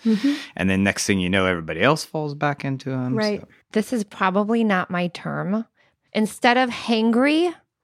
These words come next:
Speaker 3: anxious.
Speaker 1: Mm.
Speaker 2: Anxious.
Speaker 3: Have you heard of anxious? Does it exist?
Speaker 1: No, but it sounds right, right?
Speaker 3: Anxious. I'm
Speaker 1: Right?
Speaker 3: just like, I was feeling anxious last <laughs> night. I was like, "Oh, I haven't eaten <laughs> lunch today."
Speaker 1: And that
Speaker 3: Wow.
Speaker 1: matters.
Speaker 3: That matters,
Speaker 1: That
Speaker 3: so.
Speaker 1: matters. How do you take care of yourself?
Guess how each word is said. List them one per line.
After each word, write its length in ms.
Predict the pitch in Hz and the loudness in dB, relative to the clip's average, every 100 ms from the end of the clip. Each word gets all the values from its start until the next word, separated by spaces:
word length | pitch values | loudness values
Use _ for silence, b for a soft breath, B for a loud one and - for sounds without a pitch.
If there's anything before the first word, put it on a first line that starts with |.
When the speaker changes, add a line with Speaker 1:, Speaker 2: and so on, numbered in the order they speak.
| _ - 233 | _ -2 2
Speaker 3:
anxious. 840 | 240 277 - 233 180 156 - - | 2 2 0 2 2 -2 -12 -4
Speaker 1:
Mm. 400 | 208 208 202 190 | 2 4 2 0
Speaker 2:
Anxious. 520 | 107 107 - 107 - - | -2 -2 -4 -4 -6 -2
Speaker 3:
Have 140 | 269 | 2
you 140 | 320 | 2
heard 220 | 254 339 349 | 2 2 2
of 100 | - | 0
anxious? 360 | 339 330 - - | -2 -2 -2 -2
Does 200 | 311 311 | -2 0
it 100 | 339 | 0
exist? 680 | 349 254 240 302 349 - - B B B 185 | 0 0 0 0 -2 -10 -18 B B B 2
Speaker 1:
No, 240 | 240 240 | 4 4
but 140 | 226 220 | 4 2
it 180 | 226 - | 0 2
sounds 400 | 247 240 247 214 | 2 2 0 2
right, 320 | 220 226 180 - - | 2 2 -4 -10 2
right? 140 | 254 - | 2 4
Speaker 3:
Anxious. 680 | - - 208 160 - - _ _ | 0 2 2 2 -8 -20 _ _
I'm 80 | 208 | 4
Speaker 1:
Right? 100 | 214 | 6
Speaker 3:
just 220 | 247 254 247 | 4 0 0
like, 100 | 202 | 0
I 80 | |
was 180 | 214 262 | 0 -2
feeling 360 | - 285 247 233 | -2 0 0 0
anxious 420 | 240 233 233 202 | -2 -2 -4 -4
last 360 | 175 170 - - | -2 -2 -4 0
<laughs> 0 | |
night. 280 | 254 190 - | 2 2 -2
I 60 | |
was 140 | 170 175 | -4 -4
like, 160 | 185 | -4
"Oh, 220 | 190 185 - | -2 -2 -2
I 60 | 202 | -2
haven't 320 | 247 320 254 | -2 -2 0
eaten 280 | 202 202 208 | 0 2 0
<laughs> 40 | - | 0
lunch 240 | 233 - | -2 -4
today." 460 | - - 147 147 - b b b 202 | -8 -4 -2 -4 -8 b b b 0
Speaker 1:
And 180 | 202 | 4
that 160 | 180 175 | 4 4
Speaker 3:
Wow. 60 | - | 4
Speaker 1:
matters. 600 | 277 359 208 190 - - - | 4 2 0 -2 -10 -16 -6
Speaker 3:
That 160 | 185 185 | -6 -4
matters, 360 | 170 147 - | -6 -6 0
Speaker 1:
That 120 | 202 | 0
Speaker 3:
so. 60 | - | 2
Speaker 1:
matters. 320 | 226 208 190 | 0 0 0
How 160 | 220 220 | 2 2
do 80 | 254 | 0
you 80 | |
take 240 | 247 202 196 | 0 -2 -2
care 180 | 202 196 | 0 0
of 100 | 196 | -2
yourself? 300 | 190 190 | -2 -2